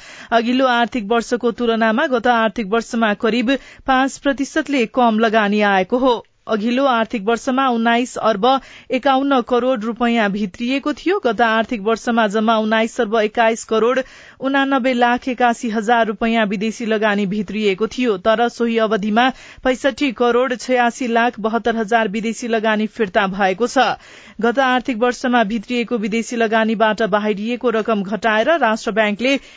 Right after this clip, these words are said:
कुल प्रत्यक्ष विदेशी लगानी गणना गरेको हो। बीमा प्राधिकरण बन्दै बीमा समिति शीर्षकमा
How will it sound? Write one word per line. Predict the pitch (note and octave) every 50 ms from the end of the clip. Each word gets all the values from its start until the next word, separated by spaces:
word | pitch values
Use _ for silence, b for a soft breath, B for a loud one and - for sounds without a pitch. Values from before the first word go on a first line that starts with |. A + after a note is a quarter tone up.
| B B -
कुल | D4+ D#4 D4
प्रत्यक्ष | A3 - C4+ B3+ - D4+ D4 - -
विदेशी | C#4+ G3+ A#3+ G#3+ A#3+ A#3+ - - A#3
लगानी | A3+ A3+ G#3+ A3 G#3 G#3 G#3 C4+ F4 G4 _ -
गणना | F3 F#3+ A3+ A3 G#3+ A3 G#3+ G#3 G3 G3
गरेको | F3+ G3 F#3 F#3 F3+ - A3+
हो। | A#3 A3+ C4+ B3 G#3+ F3+ - B B B B B B B B B B
बीमा | G3+ C#4+ D#4 F4 F#4+ G#4
प्राधिकरण | G4+ - E4 D4 C#4+ D4 D#4 - E4+ E4+ F4 E4+ C#4+
बन्दै | A3+ C4 C4+ C#4+ D4 D4+ C4+
बीमा | A3 C4 C#4 C#4+ C4+ C4
समिति | - - C4+ B3+ C4+ - C#4+ B3+
शीर्षकमा | A3+ - C#4 A#3 - - B3 - B3 B3 C4